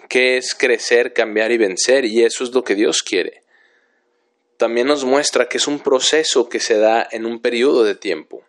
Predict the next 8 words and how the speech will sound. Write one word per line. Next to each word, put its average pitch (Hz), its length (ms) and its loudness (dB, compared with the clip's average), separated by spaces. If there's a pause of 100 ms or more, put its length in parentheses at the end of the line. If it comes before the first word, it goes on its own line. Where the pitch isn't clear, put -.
(1600)
Por 120 160 0
eso 156 220 0
crecemos 127 640 0
en 117 140 0
gracia 117 440 2
y 127 100 2
en 104 100 -2
conocimiento, 98 880 -4